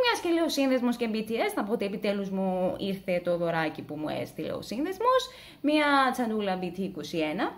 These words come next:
η οποία όταν την είχα δει από τη φωτογραφία την πίστευα πιο μεγάλη. Τελικά τόση είναι. Και ξέρω ότι φαίνεται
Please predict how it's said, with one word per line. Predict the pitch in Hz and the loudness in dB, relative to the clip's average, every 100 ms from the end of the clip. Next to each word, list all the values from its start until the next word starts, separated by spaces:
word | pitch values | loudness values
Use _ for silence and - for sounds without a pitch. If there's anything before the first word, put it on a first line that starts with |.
| - | -10
η | - 214 | 0 4
οποία | 208 254 240 226 | 6 8 8 8
όταν | 220 214 202 | 6 4 0
την | 196 | 0
είχα | 196 190 180 | 0 0 0
δει | 190 | 2
από | 185 | 0
τη | 185 | -2
φωτογραφία | - 175 170 165 160 160 | -8 -4 -2 -2 -2 -2
την | 156 160 | -2 -4
πίστευα | 160 - 165 156 156 - | -4 -6 -4 -4 -6 -6
πιο | 208 | -4
μεγάλη. | 175 156 151 156 202 - - - - - | -4 -4 -6 -6 -8 -12 -20 -20 -20 -14
Τελικά | - 202 196 196 180 180 - - - - | -6 -2 2 2 2 -2 -14 -20 -12 0
τόση | 240 254 - 190 | 2 2 0 -4
είναι. | 156 151 156 180 - - | -4 -2 -4 -6 -8 -6
Και | 190 | -6
ξέρω | - 311 339 302 | 2 6 8 6
ότι | 220 | 2
φαίνεται | - 220 202 190 | 0 0 0 -2